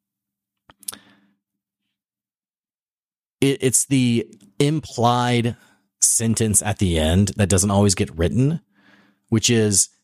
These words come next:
"And you can do it too." That's what these ads are.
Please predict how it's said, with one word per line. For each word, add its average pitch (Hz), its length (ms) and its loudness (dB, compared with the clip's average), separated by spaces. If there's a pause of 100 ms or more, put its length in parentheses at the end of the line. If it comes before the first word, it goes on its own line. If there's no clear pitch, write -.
(600)
"And 110 260 0
you 120 160 4
can 110 220 0
do 95 160 2
it 92 120 -4
too." 85 260 -2 (1300)
That's 123 220 -2
what 143 120 -2
these 135 200 2
ads 107 240 0
are. - 420 -4